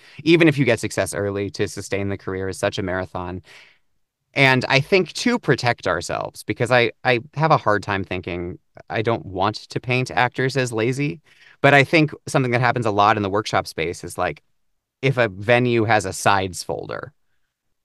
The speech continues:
right, then actors are just going straight to, like, these sides that have been around for ten, fifteen years. And sure, they're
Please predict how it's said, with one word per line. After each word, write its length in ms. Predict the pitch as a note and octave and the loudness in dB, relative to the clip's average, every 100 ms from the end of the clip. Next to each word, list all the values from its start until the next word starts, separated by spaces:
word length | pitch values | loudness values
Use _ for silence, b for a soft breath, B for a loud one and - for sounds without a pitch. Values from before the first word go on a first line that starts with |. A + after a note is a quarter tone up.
| _ _ - | _ _ -2
right, 340 | A2 G#2+ - _ _ _ | 2 2 -2 _ _ _
then 500 | C#3 B2 B2 A#2+ A#2+ - _ | 0 6 6 6 0 -4 _
actors 400 | - C3 - B2+ | 2 2 2 0
are 80 | B2+ | 2
just 380 | A2+ A2 B2 - | 0 4 4 4
going 260 | C3+ A#2+ A#2 | 2 2 0
straight 460 | - - A#2 G2+ | -2 0 2 2
to, 120 | - A#2 | -2 0
like, 300 | G#2 G#2 - | 0 0 -4
these 180 | A2 | -4
sides 440 | - C#3 C3+ C3 A#2 | 2 6 6 4 0
that 120 | A2+ | -4
have 120 | G#2+ | 0
been 140 | A2+ A2+ | 2 2
around 580 | A2 G#2+ A2 A2+ A2 G#2+ | 4 4 2 2 0 -4
for 300 | - G2+ E2+ - | -6 -6 -8 -12
ten, 340 | G2+ A2 A#2 | -4 -2 -2
fifteen 640 | A2+ A#2+ A2 - A2+ A2 G#2 | -2 -4 -4 -6 -4 -2 -2
years. 340 | F#2+ G2 A2+ | -2 -2 0
And 140 | G3+ A3 | 2 2
sure, 440 | - D#4 E3+ A2 b b b _ - | 6 8 8 4 b b b _ -6
they're 300 | B2+ F3+ F3 | 2 8 8